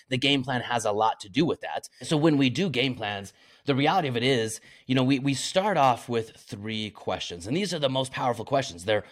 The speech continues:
"What do you want? And why do you want what you said you wanted?" So those are the first two questions. And the reality of it is, no one really cares about the money. No one cares about money in a four oh one k. I don't wake up in the morning and say, "I want a million dollars in a four oh one k," or, "I want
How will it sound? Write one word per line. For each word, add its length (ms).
"What 380
do 120
you 200
want? 460
And 220
why 280
do 100
you 120
want 280
what 180
you 60
said 260
you 100
wanted?" 320
So 120
those 180
are 40
the 100
first 260
two 80
questions. 380
And 100
the 60
reality 320
of 60
it 60
is, 200
no 100
one 140
really 200
cares 220
about 200
the 60
money. 260
No 140
one 120
cares 220
about 240
money 180
in 60
a 40
four 200
oh 20
one 120
k. 160
I 100
don't 160
wake 160
up 100
in 80
the 60
morning 200
and 80
say, 80
"I 120
want 400
a 80
million 320
dollars 300
in 80
a 60
four 180
oh 20
one 120
k," 220
or, 180
"I 80
want 380